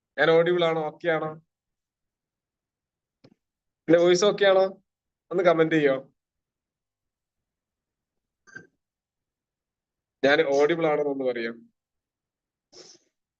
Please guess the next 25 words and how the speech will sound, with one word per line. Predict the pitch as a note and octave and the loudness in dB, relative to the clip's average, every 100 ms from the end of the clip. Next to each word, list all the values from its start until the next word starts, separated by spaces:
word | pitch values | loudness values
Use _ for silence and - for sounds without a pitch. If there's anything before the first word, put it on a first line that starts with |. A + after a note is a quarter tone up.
| _ _ B2 | _ _ -2
ഓക്കെ, | C3 | 0
thank | D#3+ D3 C#3 | 0 0 -2
you, | D3+ C#3+ | -2 -2
thank | C3+ C#3 | -2 -2
you, | C#3 | -2
thank | C3 C3 | -2 -2
you, | C3+ | -2
thank | C3 B2 C#3 | -2 -2 -6
you. | A#2 - - | -6 -10 -10
പുതിയ | C3 C#3+ C#3+ C#3+ - _ _ _ - | -2 2 2 0 -12 _ _ _ -10
ഒരു | B2 | -4
മനോഹരമായ | C3 B2+ C3+ C#3 D3+ D3+ C#3 C3 B2+ B2 A#2+ _ _ _ _ _ _ _ _ _ _ - | -2 0 0 0 2 2 2 2 2 0 -6 _ _ _ _ _ _ _ _ _ _ -10
ഒരു | C#3 | -4
പ്രഭാതത്തിലേക്ക് | C#3 B2+ C3+ C3+ C#3 C3 B2+ B2 B2 - | -2 -2 0 0 -2 -4 -6 -10 -16 -12
എല്ലാവരും | A#2 A#2+ A#2+ A#2+ A#2+ _ | -4 0 0 0 -6 _
ഇതാ | - G#2+ G#2+ - - - | -6 -6 -6 -14 -18 -10
വന്നിരിക്കുകയാണ് | G#2+ G#2+ G#2 G#2 G2 | -4 -2 0 2 2
അല്ലേ? | G#2 G2+ - _ _ _ - | 2 0 -4 _ _ _ 2
ഇന്നും | D#3 F3 F3 - _ _ _ | 6 6 4 -4 _ _ _
ഈ | C#3 | 0
ഒരു | D3+ | 2
ദിവസവും | D3+ D3 D3 C#3+ | 4 2 2 2
നമുക്ക് | C3+ C3+ C3+ B2+ - | 2 -2 -4 -6 -8
പുതിയൊരു | B2 B2+ C3 | -6 -2 0
ദിവസത്തെ | B2+ A#2+ B2+ A#2 B2 | 0 -2 -4 -4 -2